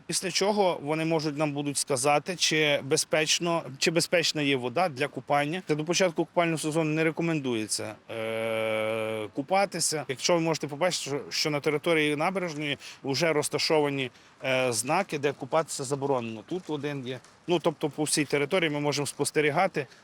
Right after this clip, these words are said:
відповідні знаки. Тому просили би не купатися в невідведених місцях, тому що, знову ж таки, може в воді чекати будь-яка небезпека, як якісь небезпечні предмети, можуть бути не-, не-, непоправимі наслідки. Тому пропонуємо лише, е,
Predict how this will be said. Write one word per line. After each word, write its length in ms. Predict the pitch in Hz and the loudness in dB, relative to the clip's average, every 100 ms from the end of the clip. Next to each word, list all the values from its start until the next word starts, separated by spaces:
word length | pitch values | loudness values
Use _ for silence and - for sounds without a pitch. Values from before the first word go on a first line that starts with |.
| - 123 | -10 -4
відповідні 580 | 127 139 147 165 151 | -2 -2 0 0 0
знаки. 380 | 135 117 104 104 117 | -2 -2 -4 -6 -4
Тому 240 | 160 185 | 0 0
просили 440 | 156 151 190 190 | 0 0 4 4
би 220 | 170 160 139 | 4 2 2
не 180 | 160 | 0
купатися 500 | 165 170 185 151 143 | -2 2 2 4 0
в 140 | 123 127 | -2 0
невідведених 760 | 165 156 135 170 175 170 151 | 2 2 2 2 2 0 -2
місцях, 480 | 147 156 - 135 113 - | -2 0 2 0 0 -2
тому 220 | 156 180 | 0 0
що, 140 | 170 | 0
знову 220 | 151 190 | 2 2
ж 80 | 170 | 2
таки, 280 | 170 170 160 - - 127 | -2 -2 -2 -4 -12 0
може 300 | 165 160 147 | 2 2 -2
в 160 | 123 | -4
воді 360 | 127 135 156 190 | 0 0 0 -2
чекати 500 | - 139 160 156 135 | -2 0 0 2 -2
будь-яка 540 | 120 196 160 151 160 | -2 -2 -2 -2 0
небезпека, 680 | 156 147 139 - 135 117 117 | 0 0 -2 0 0 0 -2
як 180 | 147 143 | -2 -2
якісь 280 | 135 180 | -2 -2
небезпечні 540 | 156 147 - 185 175 180 | -2 -4 -4 -2 -2 -4
предмети, 600 | - 147 165 165 160 151 - 143 | -6 -4 0 0 0 -4 -6 -4
можуть 280 | 156 135 | -2 -2
бути 260 | 127 156 135 | -2 -2 -2
не-, 220 | 131 123 | -2 -4
не-, 340 | 127 135 131 131 | -4 -2 -2 -2
непоправимі 560 | 139 139 143 151 143 | -4 -2 0 2 2
наслідки. 500 | 123 104 - 101 117 - - - - | 0 -2 -4 -8 -14 -14 -14 -10 0
Тому 360 | 175 247 240 - - | 4 6 4 0 -2
пропонуємо 640 | 175 175 185 196 175 160 | 0 2 4 4 4 4
лише, 380 | 156 147 - - | 4 2 0 -2
е, 320 | 143 139 | 0 0